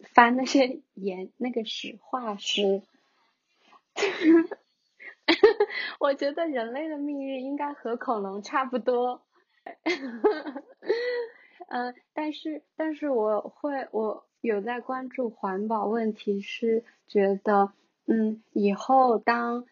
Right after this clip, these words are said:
马力宝他们这一代的人身上的塑料被检测出来，出来的塑料越来越多的时候，我可以很骄傲地说，呃，我一直有在过，我一直有在努力地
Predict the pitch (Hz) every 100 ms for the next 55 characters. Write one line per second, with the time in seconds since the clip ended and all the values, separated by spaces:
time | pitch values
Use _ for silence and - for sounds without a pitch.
0 | - - - - 262 262 - - - -
1 | 240 247 247 240 240 220 254 233 220 254
2 | 247 233 220 _ _ - 208 202 202 196
3 | 202 - 254 254 262 233 220 - 262 240
4 | 233 220 - _ - 254 233 - - 247
5 | 226 220 240 226 214 - 240 214 226 233
6 | - 254 240 233 240 214 196 220 214 233
7 | 233 233 - 202 202 - - - 208 240
8 | 233 208 - 226 226 - 254 220 208 -
9 | 208 202 - - - - 208 202 208 -
10 | 294 311 226 262 214 247 240 254 220 -
11 | 220 226 277 247 269 220 233 233 202 185
12 | 208 226 202 196 165